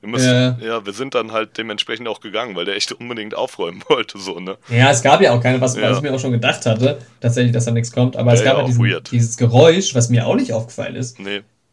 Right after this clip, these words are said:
Speaker 2: Und ist es überhaupt bestätigt? Ist
Speaker 1: Ja,
Speaker 2: es
Speaker 1: ist
Speaker 2: halt
Speaker 1: bestätigt. Also, wir
Speaker 2: Ah,
Speaker 1: haben ja
Speaker 2: okay.
Speaker 1: uns den Artikel grad nochmal, ähm, als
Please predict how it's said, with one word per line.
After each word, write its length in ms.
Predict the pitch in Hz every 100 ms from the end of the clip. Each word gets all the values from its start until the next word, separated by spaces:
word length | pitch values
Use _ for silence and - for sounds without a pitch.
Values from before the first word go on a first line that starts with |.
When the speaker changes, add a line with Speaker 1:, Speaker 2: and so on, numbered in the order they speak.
| _
Speaker 2:
Und 180 | 117 120
ist 160 | 131
es 140 | 185 156
überhaupt 300 | 131 120 -
bestätigt? 640 | 117 - 123 127 254 -
Ist 120 | 202
Speaker 1:
Ja, 180 | 117 110
Speaker 2:
es 60 | 113
Speaker 1:
ist 60 | 123
Speaker 2:
halt 80 |
Speaker 1:
bestätigt. 520 | 117 117 107 107 92 _ -
Also, 360 | 104 98 101 95 _ _
wir 200 | - 101
Speaker 2:
Ah, 20 |
Speaker 1:
haben 120 | 110 113
ja 80 | 110
Speaker 2:
okay. 100 | 110
Speaker 1:
uns 160 | 110
den 260 | 104 104 92
Artikel 380 | 98 123 117 104
grad 260 | 95 90
nochmal, 460 | 95 101 95 92 - 98
ähm, 260 | 92 92 _ _ - - _ _ _
als 400 | - 90 - -